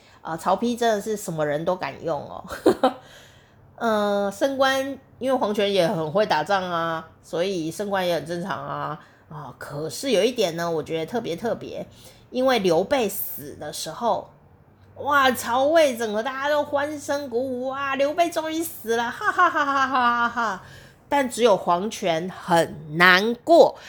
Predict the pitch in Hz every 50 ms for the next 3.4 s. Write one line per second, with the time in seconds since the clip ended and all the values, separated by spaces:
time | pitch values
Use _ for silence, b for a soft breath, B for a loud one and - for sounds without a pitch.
0 | B B - 202 269 269 - 226 240 262 - 294 269 247 240 240 233 220 247 285
1 | 277 349 349 294 262 - 311 330 330 339 294 214 185 190 220 240 247 208 170 -
2 | 294 277 302 302 302 294 311 311 302 262 240 254 262 269 254 269 294 277 254 220
3 | 220 247 262 277 294 277 180 -